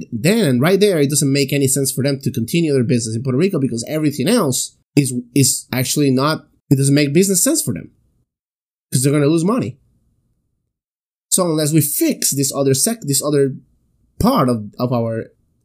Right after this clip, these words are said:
economic system, this other part, which is the tax system, is never going to provide an economic benefit in the long term. It's just going to be in the short term or in the midterm.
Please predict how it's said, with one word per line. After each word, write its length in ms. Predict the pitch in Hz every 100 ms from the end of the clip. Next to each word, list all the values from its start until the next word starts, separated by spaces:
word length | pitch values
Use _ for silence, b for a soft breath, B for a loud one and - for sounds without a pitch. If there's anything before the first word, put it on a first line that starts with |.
| -
economic 540 | 123 139 135 135 131 -
system, 600 | - 262 - 113 107 _ _ _ _ _ _ _ _
this 280 | 147 170 -
other 260 | 185 247 220
part, 360 | - 113 104
which 200 | 101 117
is 120 | 131 123
the 80 |
tax 300 | 117 190 220
system, 480 | - 120 - 107 107 _ _ _ _
is 260 | 127 143 156
never 200 | 175 185
going 340 | 175 175 165
to 240 | - 151 143 _ -
provide 680 | 143 135 170 143 110 110 117 _ _
an 160 | 147 147
economic 760 | 147 147 143 151 156 147 - _ _ _ _ -
benefit 720 | 135 156 165 147 - 131 127 135 B - - - _ -
in 140 | 143 143
the 100 | 131
long 320 | 131 147 139
term. 260 | 123 95 - _
It's 140 | 143 135
just 240 | 165 156
going 240 | - 147 143
to 80 | 123
be 320 | 127 113 -
in 120 | 123
the 60 | 113
short 360 | - 156 147
term 180 | - 123 - _ - _
or 140 | 123
in 120 | 120
the 60 | 113
midterm. 460 | 123 139 - 87